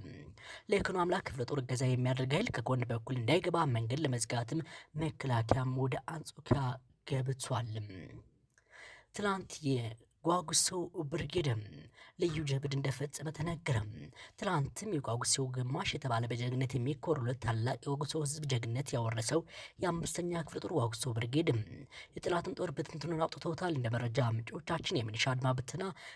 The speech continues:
ካዘና መከላከያ ደግሞ ከሽንድ እየተክለፈለፈ በመጣበት ሰዓትም ጀግኖች ባደረጉት ልዩ የተባለ የማጥቃት ውጊያ የጠላት ጦር በርካቶችን አስገብረዋል ሲሉ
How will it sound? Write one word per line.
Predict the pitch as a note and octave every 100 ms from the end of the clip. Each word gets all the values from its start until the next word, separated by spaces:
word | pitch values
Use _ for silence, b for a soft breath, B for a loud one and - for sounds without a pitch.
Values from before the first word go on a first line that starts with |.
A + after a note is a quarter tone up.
| B
ካዘና | F#3 F3+ F#3 F3+
መከላከያ | D#3 - C#3 C3 - A#2
ደግሞ | A#2 C#3+ F#3
ከሽንድ | - - C3 C3
እየተክለፈለፈ | C3+ B2 - D3+ - F3 E3 D#3
በመጣበት | B2+ A2+ A2+ - B2 A2+ A#2 C3
ሰዓትም | - E3 D#3+ C3 G#2+ E2+ E2+ - B B B
ጀግኖች | F#3 F3 F#3 E3+ C#3 B2
ባደረጉት | D#3 D3+ C3 D#3 B2+ A2+ E3+ - - - _ _ _ _ _ _ _ _ _ _ F3
ልዩ | F3 F#3+ F3+
የተባለ | D#3+ D3+ D#3 C#3+ D3 D3+
የማጥቃት | C#3 C#3+ C#3+ - - - C3+
ውጊያ | C#3 B2+ E3 D#4+ -
የጠላት | D#3+ C#3+ - C#3+ C3 B2+
ጦር | - C#3 C3+
በርካቶችን | B2 B2+ A2+ B2+ A2+ - A#2 - B2+ B2+ -
አስገብረዋል | C3 C3+ B2+ - C3 C#3 A#2+ B2 A#2 A2+
ሲሉ | D3+